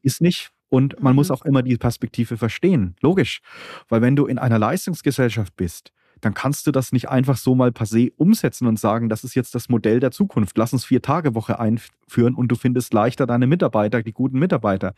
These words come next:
Speaker 1: Da liegt ja schon die Gefahr nahe, dass manche Unternehmen sagen, „Na, Moment mal, dann finde ich die faulsten Mitarbeiter, die ja nicht arbeiten wollen.“ Also solche Diskussionen sind rund um die Vier-Tage-Woche gew-, äh,
Speaker 2: Das
Speaker 1: entstanden.
Speaker 2: ist
Speaker 1: Und
Speaker 2: Ich will jetzt
Speaker 1: Ja?
Speaker 2: gar, ich wollte gerade sagen, also ich will, ich will jetzt gar nicht da inhaltlich reingehen, weil du hast natürlich vollkommen recht.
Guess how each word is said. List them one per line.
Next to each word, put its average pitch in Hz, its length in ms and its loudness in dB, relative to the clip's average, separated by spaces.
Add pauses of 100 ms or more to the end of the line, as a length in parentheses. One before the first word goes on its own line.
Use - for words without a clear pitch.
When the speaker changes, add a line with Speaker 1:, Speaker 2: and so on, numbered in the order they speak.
(280)
Speaker 1:
Da 113 80 0
liegt 135 180 2
ja 131 100 2
schon 131 160 0
die 120 80 0
Gefahr 143 420 0
nahe, 107 300 2
dass 117 160 -4
manche 117 260 0
Unternehmen 123 500 2
sagen, 117 320 -2
„Na, 117 80 4
Moment 123 320 2
mal, 92 120 0 (240)
dann 117 140 2
finde 139 200 0
ich - 80 0
die 120 120 -2
faulsten 175 500 0
Mitarbeiter, 90 640 -2 (100)
die 120 80 2
ja 123 140 4
nicht 117 180 -2
arbeiten 151 440 0
wollen.“ 85 300 -4 (340)
Also 123 200 -4
solche 123 260 0
Diskussionen 139 640 0
sind 131 220 0
rund 151 180 2
um 151 120 -2
die 139 100 0
Vier-Tage-Woche 127 680 -2
gew-, 117 180 -2
äh, - 100 -6
Speaker 2:
Das 107 120 2
Speaker 1:
entstanden. 208 480 -2
Speaker 2:
ist - 20 0
Speaker 1:
Und - 320 -10 (240)
Speaker 2:
Ich - 220 -16
will 269 140 0
jetzt 220 260 0
Speaker 1:
Ja? - 0 -
Speaker 2:
gar, 254 260 -2
ich 226 80 -10
wollte 247 220 -4
gerade 233 220 -2
sagen, 233 320 -4
also 202 120 -8
ich 185 80 -12
will, 226 160 -8
ich 196 100 -6
will 240 80 -2
jetzt 226 140 -6
gar 233 200 0
nicht 254 160 -6
da 233 60 0
inhaltlich 196 500 -2
reingehen, 196 400 -4
weil 196 120 0
du 202 120 -2
hast 208 160 -4
natürlich 190 240 -6
vollkommen 208 340 -2
recht. 180 300 -2